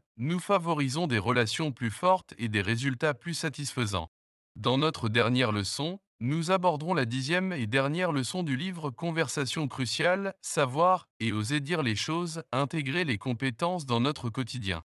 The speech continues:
Restez à l'écoute pour découvrir comment mettre en pratique les enseignements de ce livre dans votre vie quotidienne. Leçon numéro dix. Pratiquer et persévérer. Dans cette dernière leçon, nous allons parler de l'importance de la pratique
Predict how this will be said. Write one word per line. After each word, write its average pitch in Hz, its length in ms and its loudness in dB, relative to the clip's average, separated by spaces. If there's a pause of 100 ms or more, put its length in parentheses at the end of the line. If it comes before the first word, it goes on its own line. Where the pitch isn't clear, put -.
(340)
Restez 151 500 0
à 165 80 4
l'écoute 139 460 -2
pour 107 160 -4
découvrir 123 600 0
comment 117 280 4
mettre 139 340 0
en 101 100 2
pratique 117 480 -2
les 107 200 0
enseignements 143 540 2
de 131 140 -2
ce 123 160 -2
livre 156 320 -2
dans 131 160 2
votre 120 280 0
vie 131 200 -4
quotidienne. 98 680 -4 (440)
Leçon 151 480 2
numéro 160 420 4
dix. 104 420 -2 (560)
Pratiquer 175 600 0
et 156 60 0
persévérer. 120 800 2 (480)
Dans 117 240 0
cette 110 260 -2
dernière 113 400 4
leçon, 143 480 -2 (220)
nous 151 280 -2
allons 185 240 2
parler 160 360 2
de 127 100 2
l'importance 131 720 0
de 120 80 0
la 101 100 4
pratique 123 640 -4